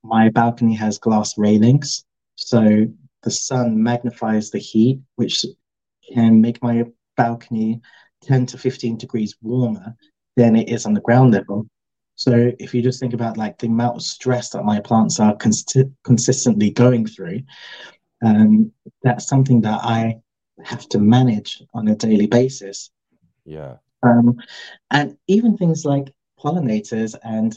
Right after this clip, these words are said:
Speaker 1: beneficial insects, you know, how balcony gardening, uh, can be so different because I don't have the same level of access that,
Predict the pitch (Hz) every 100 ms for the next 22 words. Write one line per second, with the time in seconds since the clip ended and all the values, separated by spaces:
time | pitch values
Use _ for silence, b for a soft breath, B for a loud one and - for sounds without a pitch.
0 | 107 127 120 - - - 120 147 - 117
1 | - - 113 104 101 135 123 120 131 _
2 | _ _ _ - - _ _ _ 127 117
3 | 117 120 110 113 110 104 98 107 107 _
4 | _ - 110 104 98 123 110 107 127 113
5 | 107 135 127 - - 107 113 110 120 120
6 | 107 107 117 113 113 110 104 98 113 -
7 | - 90 - - 101 98